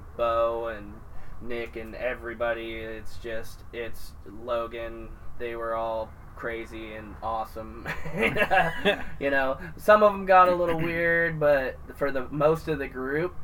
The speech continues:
Speaker 1: they were just the most genuine, nice dudes that I had ever met. But they also partied harder than
Speaker 2: Oh.
Speaker 1: I, anyone I had ever met.
Speaker 2: Dude,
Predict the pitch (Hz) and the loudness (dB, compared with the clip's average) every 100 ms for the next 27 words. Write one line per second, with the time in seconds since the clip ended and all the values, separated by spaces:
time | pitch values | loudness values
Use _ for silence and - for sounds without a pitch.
0 | - - - - 143 165 156 156 156 151 | -8 -8 -12 -2 0 2 2 2 0 0
1 | 147 143 131 - - - - 139 139 139 | -4 0 0 0 -4 -6 -10 -4 -2 -2
2 | 139 139 139 135 135 127 120 117 120 123 | -2 -2 -2 -2 -4 -6 -2 0 0 0
3 | 123 - - - 123 123 120 113 113 - | -4 -10 -14 -14 -8 -4 -4 -4 -10 -12
4 | - - - 120 120 120 117 - - - | -6 -4 -2 0 2 2 0 -4 -6 0
5 | 127 135 131 123 123 123 147 - - - | 0 0 -4 -4 -2 0 0 -2 -10 -12
6 | - - - - - - 156 143 - - | -10 -8 -8 -8 -14 4 6 6 4 -6
7 | - 170 175 156 - - 127 165 160 151 | 0 2 2 0 0 -2 2 4 4 4
8 | 147 139 - 151 147 139 131 120 - - | 2 2 -2 4 6 4 0 -6 -8 -2
9 | 139 127 120 113 131 127 123 - - 160 | 0 0 -2 -2 0 2 2 -2 -2 0
10 | 151 147 143 143 139 131 131 135 127 120 | 2 0 0 0 0 0 2 2 2 0
11 | - - 131 120 107 113 113 110 110 95 | -4 0 2 2 0 -4 -4 -4 -4 -4
12 | 85 - 110 92 | -8 -8 -6 -6